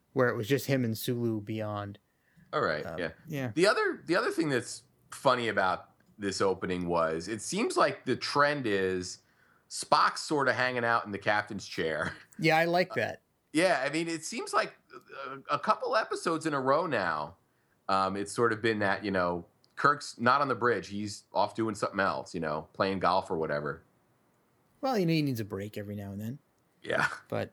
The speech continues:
Speaker 1: uh, you notice, notice, uh, Kirk ordered, uh,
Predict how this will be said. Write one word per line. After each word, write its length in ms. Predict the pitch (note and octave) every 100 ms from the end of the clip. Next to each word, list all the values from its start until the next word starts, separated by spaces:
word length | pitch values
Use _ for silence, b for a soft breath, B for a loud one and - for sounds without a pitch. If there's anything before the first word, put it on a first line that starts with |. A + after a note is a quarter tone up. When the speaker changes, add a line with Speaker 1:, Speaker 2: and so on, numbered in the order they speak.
| -
Speaker 1:
uh, 140 | C#3+ C#3+
you 120 | F3
notice, 440 | F#3+ G#3+ G3 -
notice, 460 | E3 F#3+ F#3+ E3 -
uh, 280 | D#3+ D#3 C#3 A#2 _ _ _ _ _ _ - -
Kirk 320 | - E3+ E3
ordered, 540 | - D#3 C#3+ C#3 C3 A#2 _
uh, 280 | D3+ C3+ C3